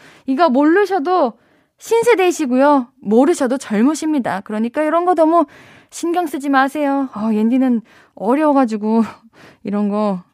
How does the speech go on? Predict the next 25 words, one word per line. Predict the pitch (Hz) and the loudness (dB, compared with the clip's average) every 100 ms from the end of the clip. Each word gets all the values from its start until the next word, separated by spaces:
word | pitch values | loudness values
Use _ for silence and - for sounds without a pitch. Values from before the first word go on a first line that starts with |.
| _ _ | _ _
안 | - 214 | -4 0
하려고요. | 220 220 202 180 214 | 2 0 -2 -2 -4
<laughs> | - 233 269 - _ _ _ | -4 -6 -6 -6 _ _ _
그냥 | 233 214 | -4 -2
모르고 | 190 233 240 | 0 -2 -2
살려고요. | 233 277 302 269 233 214 - - - | -6 -6 -6 -4 -6 -6 -12 -20 -8
우리 | 220 | -6
그렇게 | - 262 277 | -2 -2 -2
살아가도 | 262 302 311 262 | -2 -2 0 -2
된다고 | 214 190 220 | -4 -4 -4
생각합니다. | 220 277 277 269 202 190 - - - - _ | -2 -2 0 -2 -2 -6 -12 -18 -20 -20 _
자, | 330 320 | 2 4
우리 | 320 | 4
노래 | 262 320 | 4 4
한 | 381 370 | 4 2
곡 | 359 | 0
듣고 | - - | -2 0
와서 | 277 262 240 | 2 2 0
이야기 | 220 226 220 | 0 0 -2
계속 | 226 240 208 | -4 -2 -2
나눌게요. | 185 247 247 202 180 196 | 0 0 -2 -6 -6 -6
스텔라장의 | - 349 381 349 262 202 180 190 | -8 0 2 4 2 0 -2 -4
소녀시대 | - 320 349 - 208 - | -2 0 0 -2 -8 -8
듣고 | - 196 | -10 -6
올게요. | 180 170 - 165 277 | -6 -8 -8 -6 -6